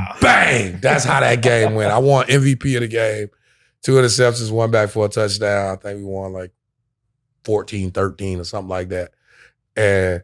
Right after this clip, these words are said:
that's how that happened. And then <clears throat> after that All-Star game, when I got back home, first call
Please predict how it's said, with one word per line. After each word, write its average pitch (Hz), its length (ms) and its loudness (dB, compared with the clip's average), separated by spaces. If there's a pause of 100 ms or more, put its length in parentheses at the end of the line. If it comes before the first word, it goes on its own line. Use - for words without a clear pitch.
(260)
that's 156 300 2
how 135 560 2 (680)
that 127 360 4
happened. 110 680 0
And 120 140 4
then 113 460 4 (120)
<clears throat> - 140 -16
after 113 220 0
that 104 160 0
All-Star 127 400 2
game, 101 260 -4
when 95 100 -8
I 101 80 -6
got 104 200 -4
back 95 160 -6
home, 104 380 -2
first 107 340 -6
call 101 460 -2